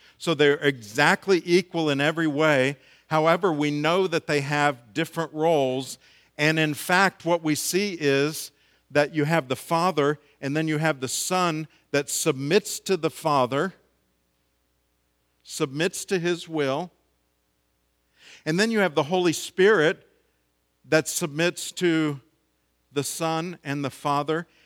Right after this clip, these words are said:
And what the Holy Spirit does is not to draw attention to himself, but he's always focusing upon Jesus.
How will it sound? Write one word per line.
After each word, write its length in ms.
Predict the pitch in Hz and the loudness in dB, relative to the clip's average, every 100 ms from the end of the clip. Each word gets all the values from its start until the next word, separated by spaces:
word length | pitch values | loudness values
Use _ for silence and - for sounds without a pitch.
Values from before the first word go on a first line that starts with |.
| _ - | _ -4
And 300 | 151 147 143 | 0 0 -4
what 220 | 160 165 | -6 -6
the 80 | 156 | -4
Holy 240 | 151 170 143 | -2 0 -2
Spirit 500 | - - 202 226 143 | -2 2 2 2 2
does 240 | 147 143 | 0 0
is 240 | 139 120 | -4 -4
not 220 | 151 160 - | -2 -2 -4
to 80 | |
draw 320 | 139 151 151 143 | -6 0 2 2
attention 500 | - 180 165 165 143 | -2 -6 -6 -8 -6
to 160 | 156 | -6
himself, 680 | 135 127 - - 180 175 156 _ _ _ _ _ | -6 -8 -8 -4 -2 -2 -4 _ _ _ _ _
but 120 | - 143 | -6 -4
he's 240 | 160 135 | -4 -2
always 400 | 156 165 170 - | -2 0 -2 -4
focusing 640 | - 180 175 160 - 156 | -6 -4 -4 -8 -8 -8
upon 340 | 143 143 156 151 | -8 -6 -6 -6
Jesus. 840 | 131 196 226 139 101 - - - | -4 -4 -2 -4 -8 -10 -18 -20